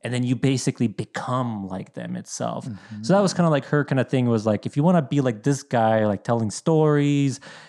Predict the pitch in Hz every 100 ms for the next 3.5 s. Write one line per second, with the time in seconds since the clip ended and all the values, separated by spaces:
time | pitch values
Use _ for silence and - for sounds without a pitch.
0 | - 127 113 107 - 147 143 135 - 139
1 | 135 127 110 113 123 117 110 135 156 143
2 | 135 - - _ _ _ 135 117 139 131
3 | 104 110 107 98 107